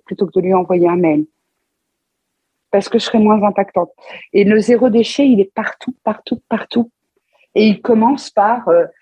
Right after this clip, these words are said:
un des premiers gestes que j'adore, c'est quand t'es dans la rue et que on te tend un flyer, ben, réfléchis à savoir si tu en as besoin.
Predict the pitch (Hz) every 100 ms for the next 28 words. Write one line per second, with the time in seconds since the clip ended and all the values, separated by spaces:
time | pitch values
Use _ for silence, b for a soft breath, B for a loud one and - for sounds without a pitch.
0 | b b - 165 170 180 - - - 226
1 | 220 214 202 220 - _ 190 170 175 160
2 | 262 285 - _ _ _ _ - 214 226
3 | - - 208 202 277 294 269 240 214 208
4 | 302 - _ _ _ _ - 202 - 220
5 | 247 240 - 185 - - 285 277 - -
6 | 185 - 185 160 139 - _ _ _ _
7 | _ 190 - - 240 - 220 - 240 226
8 | 220 240 196 - 202 185 170 170 202 196
9 | 180